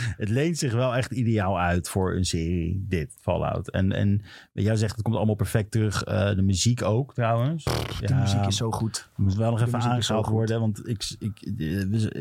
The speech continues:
Speaker 1: we zaten te kijken in, op de bioscoop, eh, in de bioscoop. En, eh, de, eh, bijna alles wat je, wat je eigenlijk gewend bent van het spelen dat je rondloopt, komt terug al in de eerste twee
Speaker 2: Ja,
Speaker 1: afleveringen.
Speaker 2: je hebt, je hebt gewoon heel erg het idee dat je een verfilming van een game aan het kijken bent. Want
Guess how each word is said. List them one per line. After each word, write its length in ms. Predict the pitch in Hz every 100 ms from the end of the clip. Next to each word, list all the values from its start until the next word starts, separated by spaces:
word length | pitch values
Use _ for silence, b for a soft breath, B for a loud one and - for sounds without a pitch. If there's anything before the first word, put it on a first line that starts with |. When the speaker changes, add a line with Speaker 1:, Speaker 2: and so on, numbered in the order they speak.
| 90
Speaker 1:
we 80 | 113
zaten 220 | 113 107
te 60 | -
kijken 340 | 117 107 92
in, 260 | 107 110 -
op 160 | 113
de 60 | -
bioscoop, 500 | 104 101 - - -
eh, 160 | 92 82
in 100 | 110
de 60 |
bioscoop. 420 | 104 101 127 131 139
En, 240 | 110 117 B B B B _ _
eh, 120 | - 107 107 101 101 - - _ _
de, 200 | 123 -
eh, 120 | 82
bijna 600 | 107 107 98 127 117 110 - _ _ - _ _
alles 300 | - 143 175
wat 160 | 139 123
je, 180 | 135 117
wat 160 | 117
je 80 | 113
eigenlijk 320 | 110 110 117
gewend 220 | - 117 123
bent 120 | 104
van 80 | 107
het 100 | -
spelen 280 | 131 123
dat 140 | 107 101
je 60 |
rondloopt, 540 | 101 107 151 131 156 -
komt 260 | 127 110
terug 380 | - 143 101 104
al 160 | 98 95
in 80 | 101
de 120 | 98
eerste 300 | 113 104 101
twee 180 | 117 117
Speaker 2:
Ja, 100 | 107
Speaker 1:
afleveringen. 440 | 98 95 87 85
Speaker 2:
je 60 | 143
hebt, 180 | 185 -
je 100 | 147
hebt 140 | 190
gewoon 160 | - 180
heel 240 | 156 196
erg 100 | 196
het 120 | 165 156
idee 240 | 147 160
dat 180 | 151 135
je 80 | 143
een 100 | 131
verfilming 500 | - 123 160 175 139
van 100 | 147
een 80 | 131 123
game 200 | 156 143
aan 80 | 113
het 160 | 123 - _
kijken 340 | - 143 131
bent. 180 | 120 113
Want 240 | 127 131